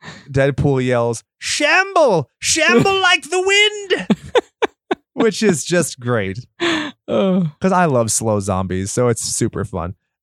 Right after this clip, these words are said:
Speaker 2: And then, quote, "Holy shit," according to my notes, "Morbius uses a vaccine. The vaccine mutates.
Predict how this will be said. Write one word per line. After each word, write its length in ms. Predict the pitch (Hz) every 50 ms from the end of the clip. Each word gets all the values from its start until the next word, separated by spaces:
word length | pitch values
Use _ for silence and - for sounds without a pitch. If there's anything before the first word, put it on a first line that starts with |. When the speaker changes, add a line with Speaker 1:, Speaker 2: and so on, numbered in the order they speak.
| _ -
Speaker 2:
And 180 | 143 147 139
then, 180 | 143 143 139 139 - _ - - - - - _
quote, 400 | - - - 170 170 160 - - -
"Holy 440 | - - - 180 180 175 170 151
shit," 320 | 123 - - 165 160 139 - _
according 360 | 120 - - 127 123 117 113 110
to 60 | 113
my 120 | 110 107
notes, 320 | 107 107 107 120 - - - _ _ _ - - - 120
"Morbius 460 | 127 147 175 180 175 180 165 147 127
uses 380 | 117 123 147 165 170 170 175 190
a 80 | 196
vaccine. 680 | 175 180 175 175 170 - - - 127 117 104 101 101 110 - _ _ _
The 140 | - 123 120
vaccine 600 | 107 123 123 123 - - - - 170 190 196 196 180
mutates. 500 | 160 151 131 - 117 107 104 - -